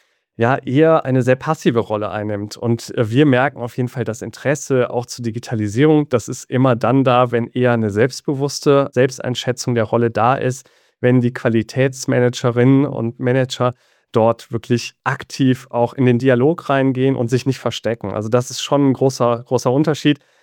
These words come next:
Tatsächlich kann man sagen, wenn wir merken, dass jemand bei uns anfragt und sich schon selbst, sag ich mal, in dieser passiven Rolle sieht, dann wissen wir eigentlich, dass das keinen Erfolg haben wird, nachher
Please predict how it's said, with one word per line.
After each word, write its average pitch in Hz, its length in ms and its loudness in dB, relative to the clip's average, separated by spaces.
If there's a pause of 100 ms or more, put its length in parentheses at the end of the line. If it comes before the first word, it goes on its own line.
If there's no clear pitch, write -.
(120)
Tatsächlich 139 360 0
kann 143 120 -8
man 135 100 0
sagen, 127 300 0
wenn 123 180 0
wir 139 140 2
merken, 127 640 -2 (280)
dass - 220 -2
jemand 139 220 2
bei 127 80 0
uns 117 220 -2
anfragt 143 680 0
und 127 260 0
sich 135 420 -4
schon 123 260 -2
selbst, 131 480 0
sag 135 120 2
ich - 140 -4
mal, 127 100 0
in 135 180 0
dieser 127 260 2
passiven 143 480 -2
Rolle 120 280 0
sieht, 139 260 -4 (220)
dann 107 180 -2
wissen 127 260 -2
wir 117 80 2
eigentlich, 110 220 -2
dass 113 140 -4
das 113 160 -4
keinen 120 180 -2
Erfolg 120 340 -2
haben 104 240 -2
wird, 113 260 -2
nachher 113 460 0